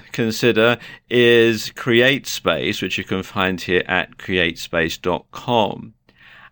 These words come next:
And what CreateSpace is, is it is actually owned by Amazon dot com.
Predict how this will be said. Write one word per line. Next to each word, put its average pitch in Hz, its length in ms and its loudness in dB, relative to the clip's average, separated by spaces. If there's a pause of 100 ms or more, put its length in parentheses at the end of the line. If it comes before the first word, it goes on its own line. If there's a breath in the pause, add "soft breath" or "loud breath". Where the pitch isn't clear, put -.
(100)
And 139 460 2
what 190 220 0
CreateSpace 160 680 0
is, 139 260 4
is 131 240 0
it 135 180 0
is 160 220 2
actually 143 320 -2
owned 135 240 2
by 127 380 2
Amazon 123 540 0
dot 85 300 0
com. 87 400 -6